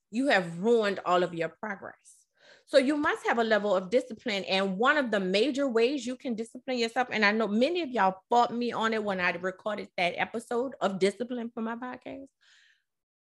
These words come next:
but eating. Eating can be detrimental to so many things. Like, if you tired all the time, I dated this guy who used to be fat.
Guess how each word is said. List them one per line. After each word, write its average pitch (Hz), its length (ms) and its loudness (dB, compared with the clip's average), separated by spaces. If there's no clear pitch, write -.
but 202 120 -2
eating. 220 460 -2
Eating 370 560 2
can 262 160 -6
be 226 140 -2
detrimental 214 760 -2
to - 160 -10
so 208 280 -6
many 160 300 -6
things. - 400 -16
Like, 170 120 -2
if 175 100 -4
you 269 200 -4
tired 214 500 6
all 202 180 4
the 202 60 -6
time, 196 680 -4
I 233 40 0
dated 302 260 0
this 254 160 -6
guy 185 200 4
who 226 100 2
used 196 280 -4
to 190 60 -4
be 165 260 -10
fat. 120 200 -10